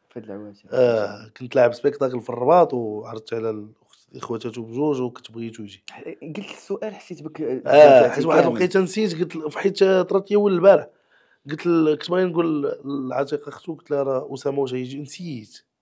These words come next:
Speaker 2: على سبيكتاكل.
Speaker 1: مم.
Speaker 2: الله يرحمه فهاد النهار، الله يرحمه يا ربي. نعم الصديق، والله.
Speaker 1: آه،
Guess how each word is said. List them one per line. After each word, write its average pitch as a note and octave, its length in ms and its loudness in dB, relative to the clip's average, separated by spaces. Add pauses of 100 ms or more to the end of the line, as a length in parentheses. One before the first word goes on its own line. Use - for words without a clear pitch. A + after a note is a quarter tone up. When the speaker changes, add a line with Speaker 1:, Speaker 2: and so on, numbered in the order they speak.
(180)
Speaker 2:
على C3 120 -2
سبيكتاكل. - 600 -12
Speaker 1:
مم. G#2+ 160 -20 (320)
Speaker 2:
الله A#2+ 120 -8
يرحمه G#2 260 -12
فهاد - 200 -20
النهار، G#2 180 -20
الله G#2+ 140 -8
يرحمه F#2+ 340 -12
يا F#2 120 -12
ربي. - 180 -20 (580)
نعم G#2 180 -8
الصديق، - 420 -14 (160)
والله. A2 220 -18 (560)
Speaker 1:
آه، D#2 220 -20